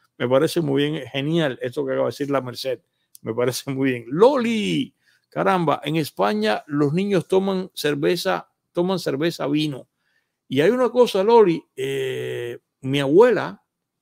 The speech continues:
eh, de, yo como con niño también, eh, como am-, y además no se hacía con una mala intención ni nada. Esto que yo quiero que quede claro,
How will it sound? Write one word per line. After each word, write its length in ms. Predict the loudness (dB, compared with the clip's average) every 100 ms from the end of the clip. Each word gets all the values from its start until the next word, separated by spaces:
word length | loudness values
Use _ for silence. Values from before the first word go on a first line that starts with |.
| _ _ _ _ _
eh, 280 | -16 -14 -16
de, 480 | -20 -6 0 0 -2 -10 _ -6
yo 200 | -4 -2
como 280 | -2 -4
con 320 | -4 -12 -10 -2
niño 380 | 0 2 -2
también, 540 | 0 -2 0 -2 -2 -10 _ _ _ -10
eh, 160 | -10 -4
como 260 | -2 -2
am-, 200 | -4 -6 -6
y 140 | -2
además 300 | 0 0 0
no 160 | -2 -2
se 100 | -4
hacía 340 | -4 -2 -2
con 120 | 0 -2
una 180 | 0
mala 260 | -2 -2 -4
intención 560 | -2 -2 0 0 0 0
ni 100 | -2
nada. 240 | 0 -2
Esto 180 | -2 -2
que 140 | 0
yo 140 | 0 -4 -4
quiero 200 | -2 0
que 120 | 0
quede 220 | -2 -2
claro, 400 | -2 -2 0 -4